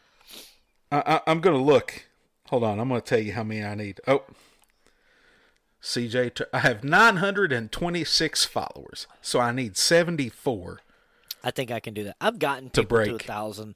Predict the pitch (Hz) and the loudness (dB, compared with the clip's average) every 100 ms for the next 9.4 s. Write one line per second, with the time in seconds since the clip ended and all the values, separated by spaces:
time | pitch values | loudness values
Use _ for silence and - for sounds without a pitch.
0 | _ - - - - - 113 135 117 110 | _ -20 -20 -20 -14 -12 -6 -6 -6 -12
1 | 98 98 107 95 95 - 113 98 98 92 | -12 -12 -14 -12 -16 -14 -12 -12 -12 -12
2 | 87 87 - 76 71 - 104 143 120 123 | -14 -16 -18 -18 -16 -16 -12 -10 -10 -10
3 | 107 107 98 90 85 76 69 - 80 - | -10 -12 -16 -16 -18 -18 -20 -20 -20 -20
4 | - _ _ _ _ _ _ _ _ _ | -20 _ _ _ _ _ _ _ _ _
5 | _ _ _ _ _ _ _ _ _ - | _ _ _ _ _ _ _ _ _ -10
6 | 127 - - 135 - 170 160 170 139 127 | -10 -10 -10 0 4 6 6 2 0 -4
7 | 123 107 - - - - - 131 - 135 | -4 -4 -8 -18 -20 -10 0 0 2 0
8 | 110 104 101 - 117 85 - _ _ _ | -2 -8 -10 -4 -4 -4 -12 _ _ _
9 | - 123 110 - | 0 2 2 -4